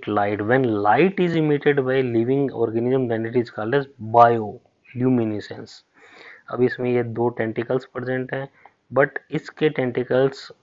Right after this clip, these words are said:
और हाइड्रा के, coelentrata के टेंटिकल्स में फ़र्क क्या है? These tentacles are true and solid, but in coelentrate, uh, coelentrates tentacles are more but hollow।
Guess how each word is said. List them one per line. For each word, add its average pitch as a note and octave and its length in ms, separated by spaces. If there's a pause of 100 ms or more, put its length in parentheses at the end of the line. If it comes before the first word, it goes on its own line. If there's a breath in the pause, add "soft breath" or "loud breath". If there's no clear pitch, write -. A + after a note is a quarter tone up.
(140)
और C#3 640
हाइड्रा B2 680
के, A2+ 300
coelentrata B2+ 880
के C3 140
टेंटिकल्स A#2+ 480
में B2 120
फ़र्क A#2 340
क्या A2 120
है? B2+ 180 (560 soft breath)
These C3+ 180 (100)
tentacles A2+ 540
are B2 120
true D3 540 (580)
and C3 160
solid, D3 540 (460 loud breath)
but C#3 100
in D#3 220
coelentrate, B2 840
uh, - 20 (240)
coelentrates A#2+ 720 (180)
tentacles A2 480
are A#2 140 (260)
more C#3 260 (380)
but C#3 100
hollow। A#2 600